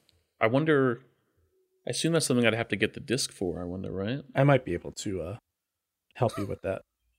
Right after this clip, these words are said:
Speaker 2: I have to double check, too, 'cause I don't know which one I have.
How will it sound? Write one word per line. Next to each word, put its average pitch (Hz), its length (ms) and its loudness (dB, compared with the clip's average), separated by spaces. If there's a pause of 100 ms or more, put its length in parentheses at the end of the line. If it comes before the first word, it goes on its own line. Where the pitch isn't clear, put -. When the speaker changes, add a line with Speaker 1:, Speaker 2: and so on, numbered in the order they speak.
(140)
Speaker 2:
I 131 100 10
have 143 140 10
to 135 80 2
double 113 280 6
check, - 320 2
too, 95 320 -2
'cause - 160 -4
I 110 80 6
don't 120 160 2
know 113 180 4
which 107 240 0
one 107 240 0
I 107 220 0
have. 110 340 2